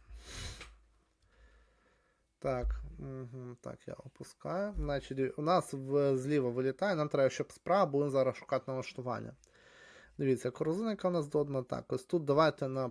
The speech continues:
реальному прикладі будемо дивитися. Так, бачимо, що баг у нас,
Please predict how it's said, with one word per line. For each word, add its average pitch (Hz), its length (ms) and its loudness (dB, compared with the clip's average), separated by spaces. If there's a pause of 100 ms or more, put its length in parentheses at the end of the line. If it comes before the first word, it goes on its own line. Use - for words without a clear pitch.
реальному 135 440 4
прикладі 127 360 -2
будемо 123 360 -2
дивитися. 151 460 -2
Так, 113 260 -4 (240)
бачимо, 135 540 0
що 139 200 -2
баг 131 360 4
у 131 40 -8
нас, 127 340 -6